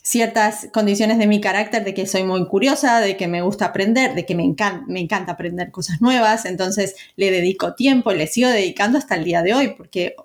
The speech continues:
eh, lógicamente para, para trabajar en, en el rol en el que estoy ahora, en el que tengo que garantizar que los desarrolladores JavaScript, o sea,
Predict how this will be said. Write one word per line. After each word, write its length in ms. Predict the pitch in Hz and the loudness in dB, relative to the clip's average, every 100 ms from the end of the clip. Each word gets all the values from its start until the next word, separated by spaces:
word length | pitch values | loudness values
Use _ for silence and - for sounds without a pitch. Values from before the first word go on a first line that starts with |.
| - | -4
eh, 200 | 180 180 - | -2 0 0
lógicamente 640 | 190 202 214 214 233 208 | -2 -2 -2 0 2 0
para, 500 | 208 175 175 - - | -2 -2 0 0 -2
para 200 | 190 175 | -2 -2
trabajar 380 | 175 175 196 208 | -2 -4 -2 0
en, 340 | 208 202 196 - | 2 2 0 -4
en 380 | 190 180 180 180 | -4 0 0 0
el 160 | 180 | 0
rol 240 | 180 202 208 | 0 2 2
en 160 | 208 | 2
el 180 | 196 190 | 0 -4
que 80 | 202 | -6
estoy 200 | - 202 | -2 2
ahora, 260 | 208 226 180 | 2 2 -2
en 60 | |
el 100 | 175 | -8
que 80 | 180 | -8
tengo 220 | 190 196 | -4 -2
que 120 | 214 | 0
garantizar 760 | 202 190 190 196 202 226 214 - | 0 0 -2 -2 -2 0 -2 -2
que 200 | 185 - - - - | -6 -6 -14 -10 -2
los 200 | 202 202 | 0 0
desarrolladores 840 | 196 196 285 285 208 226 277 277 | 0 0 0 0 2 2 2 0
JavaScript, 580 | 220 208 202 - 269 - | 0 2 0 0 -2 0
o 80 | 202 | -2
sea, 220 | 202 - | 0 -4